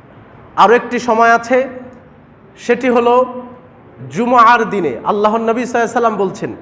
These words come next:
যে জুমার দিনে এমন একটি সময় আছে, খুবই সংক্ষিপ্ত টাইম,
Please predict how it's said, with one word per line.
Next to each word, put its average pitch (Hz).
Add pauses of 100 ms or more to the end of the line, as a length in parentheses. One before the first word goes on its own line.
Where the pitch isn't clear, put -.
(400)
যে 151
জুমার 226
দিনে 233
এমন 226
একটি 254
সময় 226
আছে, 202 (640)
খুবই 277
সংক্ষিপ্ত 262 (100)
টাইম, 208